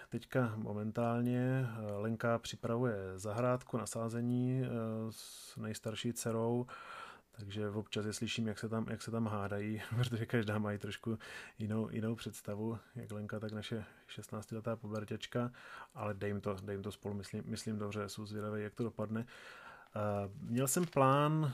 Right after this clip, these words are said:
eh, udělat nějaký skleník, ale zatím na to tak nějak jako nezbývají peníze na materiál, takže možná zkusím udělat nějaký jednoduchý foliovník. Pár nápadů, jak to udělat,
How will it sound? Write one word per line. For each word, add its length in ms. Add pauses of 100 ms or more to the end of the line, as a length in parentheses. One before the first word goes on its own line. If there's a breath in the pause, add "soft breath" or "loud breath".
eh, 300
udělat 340
nějaký 280
skleník, 720 (280 loud breath)
ale 180
zatím 260
na 100
to 260 (180)
tak 140
nějak 260
jako 180
nezbývají 440
peníze 680
na 100
materiál, 720
takže 240
možná 320
zkusím 360
udělat 180
nějaký 280
jednoduchý 600 (100)
foliovník. 960 (520 loud breath)
Pár 200
nápadů, 360
jak 100
to 100
udělat, 300